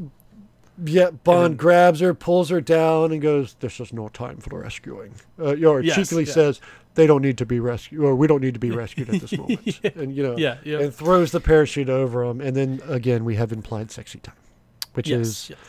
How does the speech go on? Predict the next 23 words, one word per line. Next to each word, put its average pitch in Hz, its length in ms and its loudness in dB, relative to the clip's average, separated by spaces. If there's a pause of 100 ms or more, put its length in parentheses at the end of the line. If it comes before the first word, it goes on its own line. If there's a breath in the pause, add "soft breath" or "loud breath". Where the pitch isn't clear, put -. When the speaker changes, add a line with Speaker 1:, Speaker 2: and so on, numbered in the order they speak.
(380 loud breath)
Speaker 1:
I 139 120 2
think 185 220 4
Speaker 2:
Which 202 60 4
Speaker 1:
we've 175 160 4
got, 151 300 4
like, 135 160 2
what, 127 220 -2
three 165 240 -2
or 170 60 2
four 156 300 2
implied 147 380 -2
sexy 151 280 -10
times 143 280 -4
in 147 80 -8
this 151 220 -6
movie. 151 340 -2
Is 135 80 -4
that 151 140 0
a 160 40 2
new 160 140 -4
record 160 340 0
so 165 140 -4
far? 170 320 -2